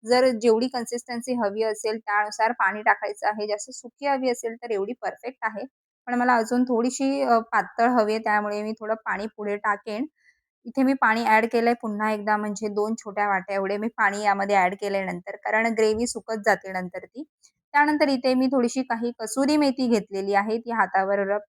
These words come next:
करून ती सुद्धा टाकायची आहे. टेस्ट खरंच खूप छान येते याने सुद्धा. इथे आपली भाजी तयार झालेली आहे.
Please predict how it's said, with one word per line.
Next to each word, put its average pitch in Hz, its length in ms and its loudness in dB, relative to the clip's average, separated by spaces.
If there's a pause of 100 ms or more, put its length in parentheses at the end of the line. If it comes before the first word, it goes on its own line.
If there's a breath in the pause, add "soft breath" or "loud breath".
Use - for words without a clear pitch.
करून 233 340 2
ती - 380 -10
सुद्धा 233 240 6
टाकायची 214 480 6
आहे. 226 80 -2
टेस्ट 220 400 -4
खरंच 220 220 -10
खूप 240 80 -18 (140)
छान 220 280 2
येते 226 220 -2
याने 190 240 0
सुद्धा. 190 360 -4 (440 soft breath)
इथे 254 260 -6
आपली 226 340 2
भाजी 220 420 -4
तयार 196 280 4
झालेली 220 460 2
आहे. 202 340 0